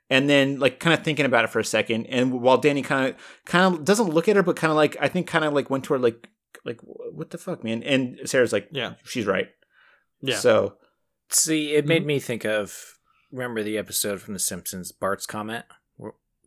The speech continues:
Speaker 3: Comet, where they all
Speaker 1: Yeah.
Speaker 3: get in, like, the, uh, Flanders' bomb shelter, and they're
Speaker 2: Mm-hmm.
Speaker 3: all trying to guess the,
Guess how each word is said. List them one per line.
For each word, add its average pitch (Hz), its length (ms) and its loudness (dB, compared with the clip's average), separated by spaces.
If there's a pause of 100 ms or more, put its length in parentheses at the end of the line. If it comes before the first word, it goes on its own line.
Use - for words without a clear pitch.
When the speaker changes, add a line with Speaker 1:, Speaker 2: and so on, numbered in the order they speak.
Speaker 3:
Comet, 127 500 -6 (480)
where 110 120 -4
they 110 120 -2
all 117 100 0
Speaker 1:
Yeah. 117 80 2
Speaker 3:
get 107 160 -4
in, 104 160 -12
like, 101 380 -8
the, 101 760 -4 (600)
uh, 104 240 -4
Flanders' 104 1160 -4 (180)
bomb 113 200 -4
shelter, 120 500 -2 (540)
and 98 160 -6
they're 98 100 -6
Speaker 2:
Mm-hmm. 92 80 -4
Speaker 3:
all 90 60 -4
trying 95 200 -8
to 95 60 -8
guess 92 280 -8
the, 92 340 -8